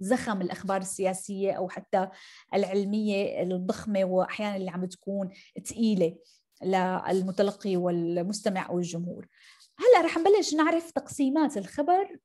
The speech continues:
بكل تفصيل أو بكل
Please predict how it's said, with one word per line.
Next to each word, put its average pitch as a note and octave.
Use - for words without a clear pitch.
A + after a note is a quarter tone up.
بكل D4+
تفصيل B3
أو G3
بكل C#4